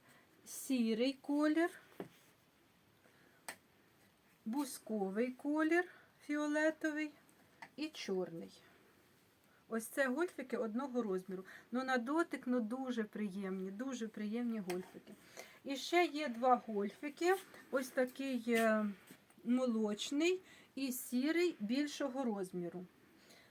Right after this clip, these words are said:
Зараз я заміряю. Вони, модель точно така сама. Отут гудзички і подкатик, ну все, і склад, все те саме, що я розказувала, тільки зараз зроблю заміри. Е, це буде десь на розмір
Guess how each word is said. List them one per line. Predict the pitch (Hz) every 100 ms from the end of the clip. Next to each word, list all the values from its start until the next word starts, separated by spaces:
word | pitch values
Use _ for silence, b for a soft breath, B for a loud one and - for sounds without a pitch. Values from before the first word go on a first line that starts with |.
| -
Зараз | 208 254 294 285
я | 262 254
заміряю. | 240 233 226 277 285 269 277 - B B B -
Вони, | 226 294 349
модель | 254 294 254 330 330 - -
точно | 302 285 277
така | 247 247 240
сама. | 233 - 254 330 349 339 B B
Отут | 254 262 - 262
гудзички | 220 247 294 302 294 302 - - 302
і | 294 233
подкатик, | 226 226 - 294 311 302 262 -
ну | 311
все, | 285 - 330
і | 247
склад, | 254 - 262 294 311 - B B
все | - - 349
те | 349 285
саме, | - 285 285
що | 254 277
я | 247
розказувала, | 247 247 302 330 311 302
тільки | 277 269 - 247
зараз | 294 302 262
зроблю | 233 269 240 247 208
заміри. | 226 226 240 294 330 - - - - B B B B -
Е, | 233 247 247 240
це | - 302 311
буде | 262 254 240 254
десь | 233 254 247 -
на | 247 269
розмір | 285 277 254 233 226